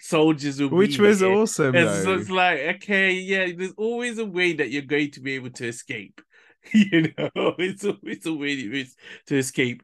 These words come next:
Speaker 1: and you can take over the place. Because, it, again, they were stupid. How many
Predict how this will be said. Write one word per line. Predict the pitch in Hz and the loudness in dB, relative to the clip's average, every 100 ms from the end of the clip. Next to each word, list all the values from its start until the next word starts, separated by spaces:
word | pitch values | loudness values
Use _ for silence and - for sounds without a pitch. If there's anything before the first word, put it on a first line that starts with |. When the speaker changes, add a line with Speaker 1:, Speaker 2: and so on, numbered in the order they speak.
| - | -6
Speaker 1:
and | 131 131 | -4 -2
you | 131 | -4
can | 135 127 | -4 -2
take | 156 139 | -2 -2
over | 131 127 113 | -2 -4 -6
the | 107 | -14
place. | 101 110 107 | -10 -10 -10
Because, | 139 190 190 | -8 -4 -4
it, | 214 214 | -4 -8
again, | 190 214 254 240 | -6 -4 0 -2
they | 196 190 | 0 -4
were | 196 | -4
stupid. | 196 214 196 131 - - - | -8 -10 -6 -8 -8 -18 -4
How | 254 302 | 0 0
many | 277 226 202 202 185 180 | 2 -2 0 -2 -4 -10